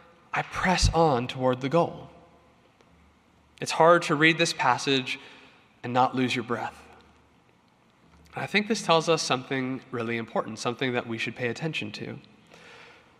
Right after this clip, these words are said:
You know, sometimes I think that we think people become saints as if by accident. Like God just decides, "You're gonna become a saint, and you're gonna become a saint, but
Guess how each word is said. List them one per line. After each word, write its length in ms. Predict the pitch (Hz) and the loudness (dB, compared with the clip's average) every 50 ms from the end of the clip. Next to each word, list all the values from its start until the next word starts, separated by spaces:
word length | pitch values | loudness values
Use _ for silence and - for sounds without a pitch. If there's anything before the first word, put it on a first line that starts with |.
| _ _ _ _ _ _ _ _ _ _ _ _ _ _ _ _ | _ _ _ _ _ _ _ _ _ _ _ _ _ _ _ _
You 80 | - 147 | 4 4
know, 80 | 156 | 4
sometimes 1160 | 156 - 196 190 185 196 202 196 185 185 180 180 175 175 - - - - - - - - - - - - | 6 6 2 2 4 6 6 8 8 6 4 0 -2 -4 -4 -4 -4 -4 -4 -4 -6 -8 -10 -12 -4 0
I 120 | - 135 147 | 0 0 0
think 320 | - - 165 160 156 147 | 2 4 4 6 6 6
that 180 | 151 147 135 - | 4 2 2 4
we 140 | 170 214 214 | 4 2 2
think 520 | 208 147 127 120 139 175 - - - - - - - - - - - - _ _ _ _ _ _ _ | 4 4 4 4 2 0 -6 -10 -14 -16 -20 -20 -20 -20 -20 -20 -20 -20 _ _ _ _ _ _ _
people 440 | - 165 160 165 175 170 165 165 160 | -4 -2 2 4 6 6 6 6 4
become 380 | 151 156 156 160 151 151 160 | 2 -2 0 2 0 2 0
saints 640 | - - 113 110 110 - - - - - - - - - - _ _ _ _ _ _ - - - | -2 -2 -2 -2 -2 -4 -6 -8 -8 -8 -8 -8 -10 -14 -20 _ _ _ _ _ _ -20 -6 -4
as 180 | 120 120 117 | -4 -2 2
if 200 | 127 123 117 - | 0 0 0 4
by 160 | - 117 113 117 | 4 6 6 6
accident. 600 | - 113 113 113 - - - - 101 104 110 - - - - - - _ _ _ _ _ _ _ _ _ _ _ _ _ _ - - - | 6 4 2 2 0 -6 -8 -8 -10 -12 -14 -16 -20 -20 -20 -20 -20 _ _ _ _ _ _ _ _ _ _ _ _ _ _ -18 -18 -2
Like 260 | - 123 123 127 - 127 | 4 4 4 4 6 6
God 300 | 139 135 139 143 147 143 | 8 10 10 10 8 6
just 200 | 151 147 - - | 2 0 2 0
decides, 920 | 156 143 - 139 127 123 123 123 120 120 123 123 - - - - - - - - - - | -2 2 6 8 10 10 10 8 8 4 0 -2 -8 -10 -10 -10 -12 -14 -16 -20 -12 -2
"You're 180 | 147 165 170 170 | 2 2 4 4
gonna 100 | 180 175 | 4 4
become 300 | 170 165 165 170 170 170 | 2 4 4 4 4 4
a 40 | |
saint, 520 | 156 - 143 135 135 135 135 - - - - - - - - - - _ _ _ | 2 2 4 4 4 4 2 0 -6 -14 -16 -16 -20 -20 -20 -20 -20 _ _ _
and 180 | 117 117 117 120 | -10 -10 -8 -4
you're 260 | 123 143 160 170 170 | 0 4 6 6 6
gonna 140 | 165 165 151 | 4 4 2
become 260 | 147 147 156 151 143 | 0 2 0 0 0
a 60 | 143 | 0
saint, 400 | - - 139 127 127 123 - - | 0 2 2 2 2 0 0 -2
but 200 | 123 117 107 - | 0 0 0 -2